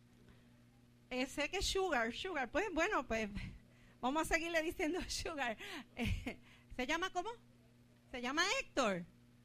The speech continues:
Mira, vaya Gaby, Héctor, eh, otro Héctor más. Qué bueno, como están los Héctor en el nombre de, <laughs> en el reino de Dios. Pero ciertamente que tuvimos un servicio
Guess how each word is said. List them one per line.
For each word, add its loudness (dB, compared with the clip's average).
Mira, -4
vaya -4
Gaby, -4
Héctor, -6
eh, -10
otro -4
Héctor -4
más. -2
Qué -2
bueno, 0
como -2
están -2
los -2
Héctor -4
en -4
el -4
nombre -6
de, -2
<laughs> 0
en 0
el 0
reino 0
de 0
Dios. -2
Pero 2
ciertamente 0
que -2
tuvimos 0
un -2
servicio -4